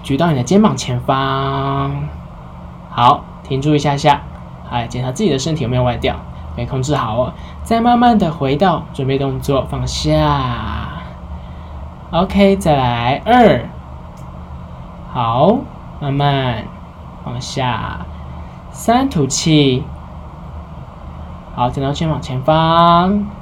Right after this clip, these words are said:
可以回到动作。四，一样做八个。很好。再来，五。OK，慢慢。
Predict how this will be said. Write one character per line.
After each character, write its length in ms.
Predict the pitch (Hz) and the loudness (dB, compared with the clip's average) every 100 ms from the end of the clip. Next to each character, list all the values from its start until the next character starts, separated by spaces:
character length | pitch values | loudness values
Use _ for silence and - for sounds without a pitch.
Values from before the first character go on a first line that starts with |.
| - - - - - | -16 -16 -14 -14 -10
可 80 | 147 | -6
以 100 | 131 | -6
回 140 | 139 | -4
到 100 | 143 | -4
动 240 | 139 151 143 | -2 -2 0
作。 720 | 156 151 147 135 123 127 156 - - - - | 2 4 6 4 4 4 0 -8 -14 -14 -12
四， 420 | - - 196 165 - - | -8 4 6 6 0 -4
一 60 | |
样 180 | 143 143 | -2 0
做 140 | 151 147 | 2 4
八 240 | 170 202 | 6 6
个。 240 | 202 160 - - - - - - - - - - - - | 6 4 2 -12 -14 -16 -16 -16 -16 -16 -14 -14 -14 -14
很 240 | - 123 147 | -4 -2 -2
好。 560 | 165 147 123 139 233 302 - - - - - - - - - | 0 2 4 6 4 0 -8 -16 -16 -14 -14 -12 -12 -10 -8
再 160 | - 151 | 0 2
来， 640 | 131 123 117 120 131 160 202 - | 2 0 -2 -2 0 0 0 0
五。 720 | 139 117 113 117 143 240 302 - - - - - - - - - - - - - | 2 2 0 4 6 6 4 -4 -14 -14 -14 -16 -16 -16 -16 -16 -16 -16 -16 -6
OK， 760 | 160 226 233 208 208 214 220 214 | 4 4 4 8 8 8 6 6
慢 160 | 151 | 4
慢。 640 | 151 151 143 135 127 117 | 4 4 4 2 0 0